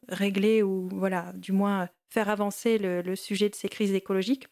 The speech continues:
Mais ça fait partie des solutions, euh, développer des, des innovations de rupture. Donc, euh, euh, ben, je ne peux que encourager les innovateurs à le faire.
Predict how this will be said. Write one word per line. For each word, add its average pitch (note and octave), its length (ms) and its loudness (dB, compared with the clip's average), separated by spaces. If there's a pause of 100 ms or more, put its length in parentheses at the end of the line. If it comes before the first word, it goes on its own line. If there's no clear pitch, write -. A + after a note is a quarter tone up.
(500)
Mais B3+ 80 4
ça B3+ 140 2
fait - 140 0
partie - 400 0
des A3 100 2
solutions, G#3+ 460 -2 (580)
euh, F#3 180 2
développer G3+ 520 2
des, G3 320 2
des G3 240 0
innovations G3 400 2
de G3 80 2
rupture. G3 500 -6
Donc, F#3 300 -4
euh, F#3 180 0 (840)
euh, F#3+ 580 -8
ben, F3 160 -4 (140)
je F3 160 -8
ne F3 100 -4
peux A3 160 0
que A3+ 140 -2
encourager A3 580 2
les A#3+ 240 2
innovateurs A3 480 4
à G3+ 60 2
le G3+ 80 2
faire. B3 400 0